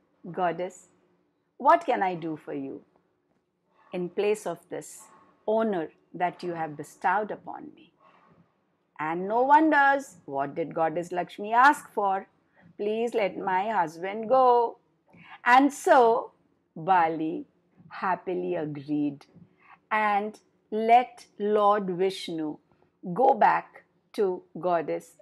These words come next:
Lakshmi to his abode. Since then, from that time onwards, it is celebrated as Raksha Bandhan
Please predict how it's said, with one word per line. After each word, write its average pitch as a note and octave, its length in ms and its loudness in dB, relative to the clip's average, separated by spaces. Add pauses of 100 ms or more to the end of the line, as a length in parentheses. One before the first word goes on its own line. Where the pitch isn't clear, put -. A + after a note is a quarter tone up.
Lakshmi D#3+ 680 -8 (880)
to C4+ 160 -4
his F3 400 -6 (420)
abode. D3 600 -2 (1900)
Since C#3+ 460 -10
then, E3+ 320 -4 (1700)
from E4+ 440 6
that D4 300 4
time A3 300 0
onwards, E3 800 -6 (1500)
it G3 220 -10
is E3 460 -8 (200)
celebrated D#3+ 1080 -4
as C#3 380 -12 (100)
Raksha E3 600 -6
Bandhan E3+ 540 -10